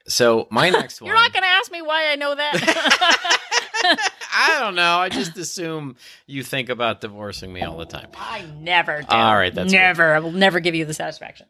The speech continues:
Speaker 1: Thank you. I appreciate that. Um, okay, so the next one, uh, tip number seven out of our twelve tips of Christmas or whatever we're calling this,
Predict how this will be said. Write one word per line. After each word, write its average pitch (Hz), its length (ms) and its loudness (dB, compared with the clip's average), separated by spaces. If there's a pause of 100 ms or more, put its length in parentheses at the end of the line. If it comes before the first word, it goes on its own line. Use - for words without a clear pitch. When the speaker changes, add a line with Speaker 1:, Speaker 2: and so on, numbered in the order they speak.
(100)
Speaker 1:
Thank 113 340 2
you. - 160 -8
I - 40 -4
appreciate 90 480 -6
that. - 260 -10
Um, 110 320 0
okay, 110 260 0
so 139 400 0 (120)
the 131 100 -4
next 180 260 -2
one, 117 320 -6
uh, 110 460 0 (100)
tip 170 360 0
number 139 300 -4
seven 117 580 2 (180)
out 110 180 4
of 104 100 -4
our 104 120 0
twelve 113 540 -2
tips 113 280 -2
of 104 120 -12
Christmas 104 460 2
or 101 60 0
whatever 98 300 -2
we're 92 120 -4
calling 95 320 -2
this, 87 240 -6